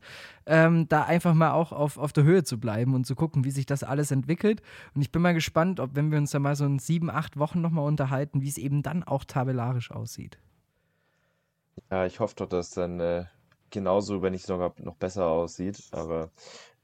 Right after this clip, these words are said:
Speaker 2: ihr kommt gerne wieder. Vor allem auch nächste Saison. <laughs>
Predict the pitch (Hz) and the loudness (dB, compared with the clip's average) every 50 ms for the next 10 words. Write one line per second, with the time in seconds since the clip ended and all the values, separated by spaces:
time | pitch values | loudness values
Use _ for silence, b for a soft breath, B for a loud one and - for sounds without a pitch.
0 | _ _ _ _ _ - 85 95 95 - - - 113 104 107 101 - 98 98 107 | _ _ _ _ _ -14 -14 -14 -14 -16 -10 -8 -6 -6 -4 0 2 2 2 2
1 | 104 92 90 98 98 90 85 85 - - _ _ _ - - 76 82 110 120 104 | 0 -2 -2 0 0 0 0 -2 -6 -14 _ _ _ -2 0 2 2 2 2 0
2 | 95 92 98 104 107 - - 90 82 76 82 80 85 90 - | 0 0 -4 -4 -4 -6 -8 -8 -8 -6 -6 -6 -6 -8 -8